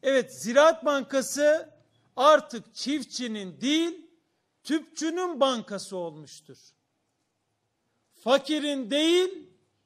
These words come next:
zenginin bankası olmuştur.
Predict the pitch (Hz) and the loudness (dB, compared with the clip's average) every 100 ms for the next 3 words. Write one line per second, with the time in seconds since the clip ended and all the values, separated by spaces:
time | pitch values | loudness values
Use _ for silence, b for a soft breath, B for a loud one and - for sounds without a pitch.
0 | _ 185 147 262 302 294 302 320 349 302 | _ -14 -4 -2 -2 -2 -2 0 0 2
1 | 277 254 - 208 - 196 175 156 143 - | 2 2 -4 -8 -8 -8 -8 -10 -20 -20
2 | - | -20